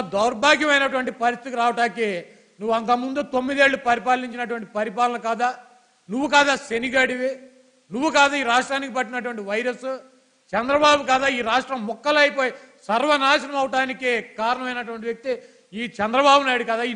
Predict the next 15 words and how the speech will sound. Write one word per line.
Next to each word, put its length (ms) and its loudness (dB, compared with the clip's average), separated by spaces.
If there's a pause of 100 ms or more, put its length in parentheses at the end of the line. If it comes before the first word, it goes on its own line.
నిష్ఠదరిద్రుడు 600 -2 (100)
కాదా? 200 -2 (800)
కాబట్టి 480 4 (680)
ఈయనకున్నటువంటి 760 0 (100)
కుల 120 2 (100)
పత్రికలను 500 0
అడ్డం 260 -2
పెట్టుకుని, 360 -4 (760)
ఈ 80 -4 (160)
కుల 160 4 (160)
ఛానల్స్ని, 580 4
డబ్బా 240 2 (100)
ఛానల్స్ని 380 2
అడ్డం 240 -4
పెట్టుకుని, 400 -2